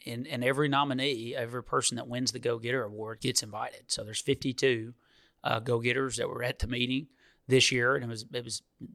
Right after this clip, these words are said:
awesome to be able to host them. And then the other way, obviously, is just, you know, communicate with your, your G M and, and, and be someone that your G M can depend upon. And if, if you are, they're gonna give you a spot, you know, to come and be a part of that,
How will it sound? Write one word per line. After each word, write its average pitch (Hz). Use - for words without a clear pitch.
awesome 123
to 113
be 123
able 117
to 113
host 120
them. 123
And 135
then 143
the 151
other 208
way, 139
obviously, 143
is 123
just, 139
you 208
know, 175
communicate 147
with 127
your, 120
your 123
G 117
M 110
and, 127
and, 127
and 123
be 139
someone 131
that 123
your 113
G 120
M 117
can 120
depend 123
upon. 98
And 113
if, 117
if 131
you 117
are, 113
they're 147
gonna 135
give 120
you 113
a -
spot, 151
you 117
know, 117
to 120
come 123
and 117
be 117
a 113
part 123
of 117
that, 113